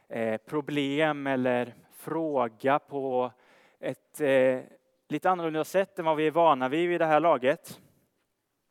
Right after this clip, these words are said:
Eh, han börjar med att nästan ge som en kort definition av, eh, evangeliet. Eh, för att sen komma in lite om nåden och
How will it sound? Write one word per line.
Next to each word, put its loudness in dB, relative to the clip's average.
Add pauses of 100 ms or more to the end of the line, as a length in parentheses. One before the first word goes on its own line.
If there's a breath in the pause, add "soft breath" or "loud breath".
(180)
Eh, -2 (540 soft breath)
han 2
börjar 4 (580 loud breath)
med 0
att -2 (460)
nästan -6
ge -2
som -10
en -8
kort -6
definition -4
av, 0
eh, -2
evangeliet. -4 (760 soft breath)
Eh, -6 (540)
för 0
att 0
sen -4
komma -4
in -6
lite -2
om -2
nåden 0
och -2